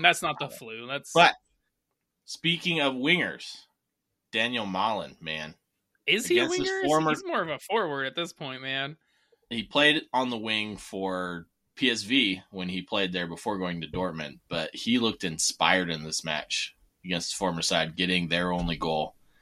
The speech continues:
Speaker 1: Guy was taking shots from everywhere.
Speaker 2: Everywhere. And
Speaker 1: Like,
Speaker 2: they were
Speaker 1: oh,
Speaker 2: quality shots, too.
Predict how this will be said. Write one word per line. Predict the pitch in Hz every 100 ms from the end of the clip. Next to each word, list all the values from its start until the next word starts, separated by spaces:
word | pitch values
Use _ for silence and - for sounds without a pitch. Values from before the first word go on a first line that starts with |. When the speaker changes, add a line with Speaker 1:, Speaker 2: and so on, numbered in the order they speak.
| _ _ _ _ _ _ - _ -
Speaker 1:
Guy | 208 240
was | 180
taking | - 233 208
shots | 156 185 180 233
from | 175 139 -
everywhere. | 160 165 208 185 175 160
Speaker 2:
Everywhere. | 196 170 147 113 95 67 - _ -
And | -
Speaker 1:
Like, |
Speaker 2:
they | 190
were | 262
Speaker 1:
oh, | 311 247 175 -
Speaker 2:
quality | 135 196 220 175 160
shots, | - 180 220 - -
too. | 233 175